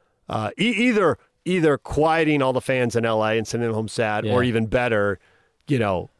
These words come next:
Speaker 1: launching, just touching off an outrageous party in Utah
Speaker 2: Sure.
Speaker 1: as the stadium, you know, erupted and, and crumbled <laughs> beneath all the emotion. Um, I, I mean, how do you beat winning a championship? Um, but having said that, there are, there are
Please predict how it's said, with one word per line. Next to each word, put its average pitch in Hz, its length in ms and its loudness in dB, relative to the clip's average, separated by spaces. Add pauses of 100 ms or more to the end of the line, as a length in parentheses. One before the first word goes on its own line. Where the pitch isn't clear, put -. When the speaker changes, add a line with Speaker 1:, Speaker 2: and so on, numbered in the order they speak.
Speaker 1:
launching, 120 520 0
just - 220 -8
touching 127 260 0
off 104 180 0
an 110 80 0
outrageous 107 580 0
party 101 420 -4
in 92 100 -4
Utah 98 540 -4
Speaker 2:
Sure. 104 340 -18
Speaker 1:
as 107 160 -6
the 104 100 -4
stadium, 101 500 -2
you 95 60 -6
know, 82 340 -8
erupted 104 460 -4
and, 85 200 -8 (140)
and 104 140 -10
crumbled 90 600 -6 (160)
<laughs> - 180 -20
beneath 160 340 0
all 147 140 0
the 131 120 0
emotion. 123 460 -2 (880)
Um, 110 480 0 (300)
I, - 120 -12 (220)
I - 40 -18
mean, 120 160 -6
how 101 120 -4
do 107 60 -2
you 98 60 -6
beat 101 300 -10
winning 107 260 -6
a 95 40 -8
championship? 101 720 -8 (320)
Um, 101 540 -8 (420)
but 147 240 0
having 139 220 0
said 202 320 -2
that, 110 260 -2
there 110 160 -2
are, 98 280 -2
there 110 200 -4
are 95 100 -6